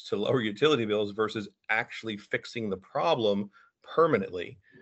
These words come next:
So duct cleaning is a, is a, is a good service i-,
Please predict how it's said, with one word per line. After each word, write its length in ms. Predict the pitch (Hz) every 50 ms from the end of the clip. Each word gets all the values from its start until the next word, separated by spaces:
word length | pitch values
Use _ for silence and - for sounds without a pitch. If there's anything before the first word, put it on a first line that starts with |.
| - -
So 460 | - - 123 120 117 113 110 113 - _ _ _ _ _ - - - 110
duct 240 | 104 143 180 185
cleaning 400 | - 180 175 175 170 165 160 147
is 260 | - - 135 127 110 113
a, 120 | 113 -
is 160 | 123 113 104
a, 100 | 101 101 101
is 100 | - -
a 60 | 104 98
good 340 | 92 - - 127 147 147
service 560 | 143 - 147 143 143 139 143 139 139 - - - _ _ _ _ _ -
i-, 200 | - 107 107 104